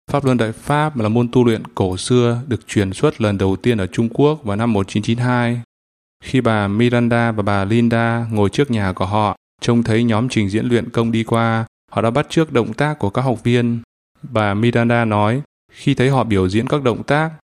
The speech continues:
tôi rất tò mò và muốn học. Trên tờ giới thiệu có ghi rằng có một lớp hướng dẫn miễn phí, thực sự rất phù hợp với tôi, tôi rất muốn tham gia lớp học này."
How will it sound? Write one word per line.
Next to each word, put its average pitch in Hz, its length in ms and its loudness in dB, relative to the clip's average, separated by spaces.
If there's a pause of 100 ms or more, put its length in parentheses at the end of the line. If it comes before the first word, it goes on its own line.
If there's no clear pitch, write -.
tôi 117 120 2
rất 143 200 0
tò 104 200 0
mò 101 260 0
và 95 80 -2
muốn 101 180 0
học. 123 220 -2 (380)
Trên 135 180 0
tờ 117 140 4
giới 107 180 0
thiệu 113 220 2
có 113 140 0
ghi 120 200 2
rằng 104 360 0 (260)
có 120 80 0
một 127 120 2
lớp 127 260 2
hướng 120 180 2
dẫn 127 200 0
miễn 131 160 0
phí, 117 360 0 (280)
thực 104 140 0
sự 104 260 0
rất 139 160 0
phù 110 200 2
hợp 98 220 0
với 113 80 0
tôi, 120 400 2 (220)
tôi 131 100 0
rất 156 140 2
muốn 127 260 4
tham 135 220 0
gia 123 180 2
lớp 147 180 0
học 104 160 -2
này." 95 380 -2